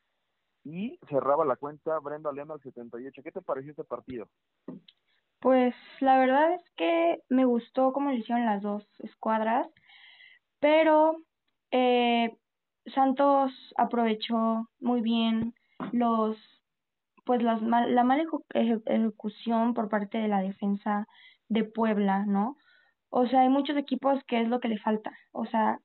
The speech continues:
Speaker 2: que la defensa deja el rebote o no le pega bien y no presionan.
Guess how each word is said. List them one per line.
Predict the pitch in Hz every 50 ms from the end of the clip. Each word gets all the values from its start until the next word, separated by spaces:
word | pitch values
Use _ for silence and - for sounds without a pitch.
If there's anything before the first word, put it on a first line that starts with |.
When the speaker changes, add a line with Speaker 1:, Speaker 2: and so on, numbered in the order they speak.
| _ _ -
Speaker 2:
que | - 240 233 233 226 220 220 220 214 214 220
la | 233 233 226
defensa | 226 226 220 - 247 247 254 262 - - 269 269 262 269 262 262 240
deja | 233 233 240 277
el | 269 240
rebote | 220 214 202 226 240 247 240 - 262 247 247 247 247 240
o | 226 220 208 208 202 202 196 196 196 - _ _ _ _ _ _ _ _ -
no | 240 254 254
le | 262 262
pega | 262 269 254 254 254
bien | 247 247 247 269 311 370 427 - - _ _ _ _ _ _ -
y | - 247 247 240 233 233 233 233 214
no | 226 240 247 254 262 254
presionan. | - 262 269 254 262 254 233 220 202 196 196 196 202